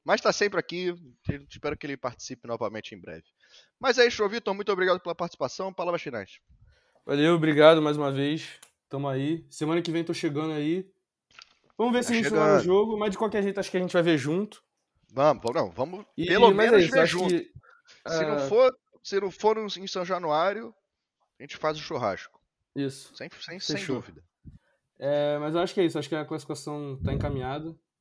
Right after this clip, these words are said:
Speaker 2: Acho que agora jogando em casa tem tudo pra ser nosso. E é isso. Partir pra próxima fase.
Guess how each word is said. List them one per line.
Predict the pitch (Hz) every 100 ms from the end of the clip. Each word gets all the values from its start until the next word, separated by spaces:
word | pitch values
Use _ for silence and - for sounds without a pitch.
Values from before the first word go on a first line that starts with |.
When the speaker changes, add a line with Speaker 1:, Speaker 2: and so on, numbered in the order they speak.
| _ _
Speaker 2:
Acho | - 120 -
que | 135
agora | 127 135 135
jogando | 131 131 135
em | 135
casa | 135 131 127 117 117 _
tem | 123
tudo | 113 135
pra | 135
ser | 131 -
nosso. | - 120 139 - - _ _ _ _ _ _ _ -
E | 120 123 123 123 _ -
é | 139
isso. | 127 - -
Partir | 117 -
pra |
próxima | 123 123 - 120
fase. | 117 110